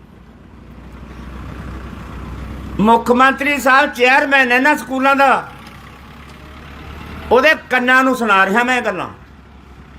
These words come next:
ਜਿਹੜਾ ਕਹਿੰਦਾ ਮੈਂ ਭ੍ਰਿਸ਼ਟਾਚਾਰ ਨਹੀਂ ਹੋਣ ਦਿੰਦਾ,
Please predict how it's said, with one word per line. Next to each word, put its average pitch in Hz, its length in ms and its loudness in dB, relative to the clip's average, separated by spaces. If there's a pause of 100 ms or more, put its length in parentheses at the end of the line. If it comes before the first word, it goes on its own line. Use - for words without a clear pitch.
(1800)
ਜਿਹੜਾ 226 240 2
ਕਹਿੰਦਾ 254 260 2
ਮੈਂ 269 140 2
ਭ੍ਰਿਸ਼ਟਾਚਾਰ 220 640 0
ਨਹੀਂ 196 100 -4
ਹੋਣ 175 240 -2
ਦਿੰਦਾ, 139 340 -2